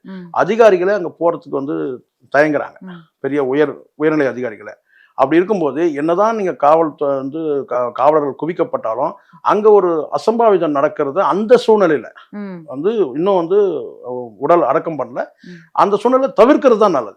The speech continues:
Speaker 1: ம்.
Speaker 2: இது வந்து, அதனால அவர் வந்து இது போகவே இல்ல, அதனால வந்து அவர் வந்து அவமதிச்சிட்டாரு அப்படின்ற பொருள் கிடையாது. இது
Speaker 1: ஓகே.
Speaker 2: எல்லாமே நம்ம வந்து ஒரு பூத கண்ணாடி வச்சு நம்ம பார்த்தோம்னா அப்படிதான் தெரியும்.
Speaker 1: ஓகே.
Speaker 2: அந்த சூழ்நிலையில வந்து பாத்தீங்கன்னா, அந்த இடத்துல வந்து சில சூழ்நிலை சொல்லுவாங்க தெரியல,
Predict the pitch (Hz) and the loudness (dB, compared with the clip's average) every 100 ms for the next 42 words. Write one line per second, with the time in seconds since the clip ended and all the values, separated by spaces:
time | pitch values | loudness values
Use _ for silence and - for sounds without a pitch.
0 | _ 190 196 170 _ _ 175 214 240 262 | _ -18 -16 -18 _ _ -2 4 4 4
1 | 269 247 - 185 226 240 214 202 196 214 | 2 0 4 6 8 8 6 6 6 6
2 | 190 165 165 - 208 208 202 156 147 151 | 6 4 0 2 4 6 6 4 2 2
3 | 104 - - 165 196 180 170 190 175 156 | 0 -6 0 4 6 4 4 2 4 0
4 | 131 135 135 135 156 143 190 185 - - | -2 -4 -4 -4 -2 0 2 0 0 0
5 | 139 139 127 151 208 190 180 170 175 151 | 2 0 -4 -4 -2 -2 -2 0 0 0
6 | 113 - 139 139 139 175 190 208 226 196 | -4 -8 -10 -6 0 4 4 4 0 -2
7 | 175 170 190 180 151 185 180 160 151 147 | -2 -2 0 0 0 -2 0 -2 -4 -4
8 | 170 156 143 151 175 202 196 160 151 123 | -4 -4 -2 -2 0 0 2 2 0 -4
9 | 110 175 175 - - 139 180 190 214 233 | -10 -14 -16 -16 -4 -2 2 2 2 4
10 | 220 196 170 170 196 170 151 165 214 208 | 6 6 4 2 -2 -4 -4 -4 -2 0
11 | 160 165 165 170 190 202 185 139 185 240 | -2 2 2 2 2 2 0 -2 -6 -4
12 | - 196 196 240 240 202 226 196 147 156 | 4 4 6 4 2 4 4 4 2 -2